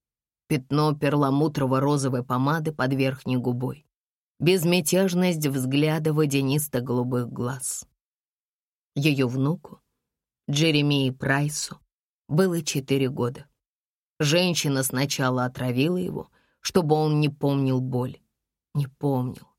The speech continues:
Её слова. Первое слово рассказа о том, как она почувствовала, что должна сделать.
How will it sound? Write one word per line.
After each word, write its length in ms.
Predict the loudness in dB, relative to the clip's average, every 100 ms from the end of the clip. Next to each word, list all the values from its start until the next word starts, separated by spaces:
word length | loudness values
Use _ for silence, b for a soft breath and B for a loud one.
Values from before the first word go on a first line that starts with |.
| _ _ _ _ _
Её 360 | 0 2 2 -2
слова. 500 | -6 -10 -12 -14 -18 _ _ _ _ _ _ _ 2
Первое 420 | 2 2 2 0
слово 380 | 0 0 2 0
рассказа 580 | -2 0 0 0 -2
о 40 | -2
том, 320 | 0 0 0
как 220 | -2 -2
она 180 | 0 0
почувствовала, 840 | -2 -4 -2 -2 -2 -2 0 0
что 240 | -2 -6 -2
должна 580 | -2 -2 -4 -2 -2
сделать. 680 | -4 -6 -8 -8 -10 -20 -20